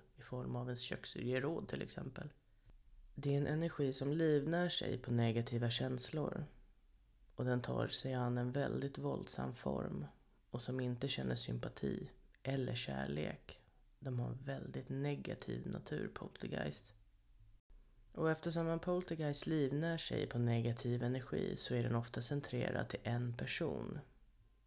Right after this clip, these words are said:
Inte som en vanlig hemsökelse med spöken där hemmet eller platsen i sig kan vara hemsökt. Flyttar du följer Poltergeisten med dig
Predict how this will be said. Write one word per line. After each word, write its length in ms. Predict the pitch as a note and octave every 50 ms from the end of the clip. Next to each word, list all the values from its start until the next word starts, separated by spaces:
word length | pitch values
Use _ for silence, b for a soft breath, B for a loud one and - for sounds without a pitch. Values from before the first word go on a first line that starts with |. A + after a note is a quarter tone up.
| _ _ _ _
Inte 280 | - A#2 A#2 A#2 A#2 A#2+
som 200 | - C3 B2+ B2
en 120 | A#2+ B2+
vanlig 440 | C3 C#3 B2+ A#2+ B2 C3+ D3 D3+ D3
hemsökelse 880 | C#3 C3 B2 B2 B2 A#2+ - - - - - - - B2 A#2+ - - A#2
med 140 | A#2 A#2+
spöken 720 | A#2+ - - C3 B2 B2 A#2+ A#2+ - - D3 - G1+ - -
där 120 | - -
hemmet 520 | B2 A#2+ B2+ C3 C3 C3 - C3 A#2+ - -
eller 140 | C3+ B2+
platsen 460 | B2+ - - A#2+ A#2+ - - C#3 B2+ B2+
i 40 |
sig 340 | B2 - - F#3 F3+ - -
kan 220 | - - - A#2+ A#2
vara 120 | A2+ A2
hemsökt. 840 | - B2 - - - - - - - A1+ - D#3 - - - - - - - - - - - - - - - - - - -
Flyttar 560 | D#3+ - - F#3 F3+ F3+ - - - F#3+ E3
du 120 | C3+ B2+
följer 280 | B2+ - C3+ B2+ C3 B2+
Poltergeisten 840 | - - B2+ B2+ C3 C3 C3+ C3 C3 C3 C3+ B2 - C#3 C#3+ C#3+
med 280 | D3+ D#3+ D#3 D3 D3 -
dig 340 | - - - - - C3+